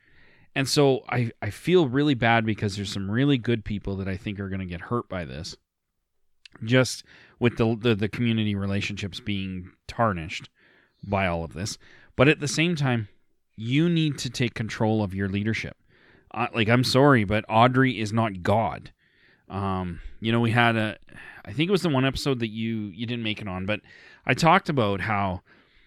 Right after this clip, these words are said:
they got rid of this judiciary in Alberta. And everybody's like, "Oh, it needs to be reinstated. We're now over a hundred days since we all voted to reinstate it." So I Googled their bylaws, and it, it comes down to the fact that the,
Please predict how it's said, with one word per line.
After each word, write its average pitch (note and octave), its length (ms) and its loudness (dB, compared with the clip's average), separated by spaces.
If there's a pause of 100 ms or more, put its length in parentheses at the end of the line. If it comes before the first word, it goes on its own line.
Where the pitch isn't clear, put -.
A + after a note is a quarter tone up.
(360)
they A#2 140 2
got D#3 180 6
rid D3+ 100 4
of C3+ 80 4
this B2+ 140 4
judiciary A#2 680 0
in G#2 100 -2
Alberta. G2 420 -4 (440)
And G2+ 200 -4
everybody's G#2 380 -4
like, G2+ 140 -8
"Oh, E3+ 180 2
it D#3 60 0
needs E3+ 180 -4
to D#3+ 80 -10
be D#3 140 0
reinstated. C#3 600 0
We're A2+ 120 -2
now C3 260 0
over D3+ 380 0
a C3 40 4
hundred D3+ 300 0
days C#3 300 0
since B2 240 -8
we B2+ 100 -2
all B2+ 140 0
voted B2+ 320 0
to G#2 60 -4
reinstate C3 500 -4
it." - 120 -10 (1300)
So - 160 2
I D#3+ 60 6
Googled G#3 400 0
their D#3+ 80 6
bylaws, G#2 720 2
and A#2+ 160 -2
it, A#2+ 160 -6
it A#2 160 -4 (200)
comes D#3+ 260 0
down C#3 220 4
to A#2+ 60 -8
the A#2 100 -4
fact G2+ 300 -4
that G2+ 140 -6
the, G2+ 280 -4